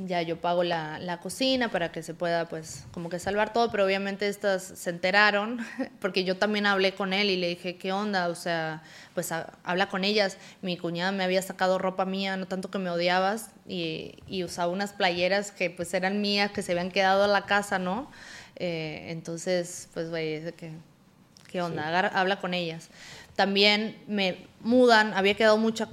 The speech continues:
Speaker 1: mucha, muchas cosas en la casa de ellos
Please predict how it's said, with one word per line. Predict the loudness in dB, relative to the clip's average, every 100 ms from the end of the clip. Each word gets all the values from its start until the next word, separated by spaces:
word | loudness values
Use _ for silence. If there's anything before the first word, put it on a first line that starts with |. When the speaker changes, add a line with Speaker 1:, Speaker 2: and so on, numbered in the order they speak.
| -6
Speaker 1:
mucha, | -4 -4 0 2 2 0 -8 -10
muchas | -6 -6 -8
cosas | -4 -2 -2 -4
en | -6
la | -4
casa | -4 0
de | 2
ellos | 2 -2 -4